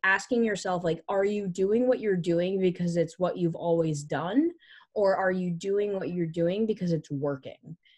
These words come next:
And often, like, you're doing what you're doing because it's what you learned or what you just, what's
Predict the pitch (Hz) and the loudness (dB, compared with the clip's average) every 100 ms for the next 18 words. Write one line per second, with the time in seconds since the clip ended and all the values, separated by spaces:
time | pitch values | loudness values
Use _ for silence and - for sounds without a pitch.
0 | _ _ - 185 180 190 - 269 262 220 | _ _ -4 -2 0 -2 2 4 6 4
1 | 175 - 185 196 180 175 180 202 196 180 | 0 -6 0 0 2 0 -2 -2 -2 -2
2 | 160 156 160 185 190 175 - 170 160 151 | 0 2 2 0 -2 -2 0 0 0 -4
3 | - 180 160 - 170 165 175 165 160 262 | -4 -2 -2 -4 -2 0 0 -2 0 2
4 | 220 165 147 147 - 160 160 - 165 165 | 2 2 0 -2 -2 -2 -2 -4 -4 -2
5 | 165 170 - _ 165 175 - | -4 -6 -8 _ -2 -2 -4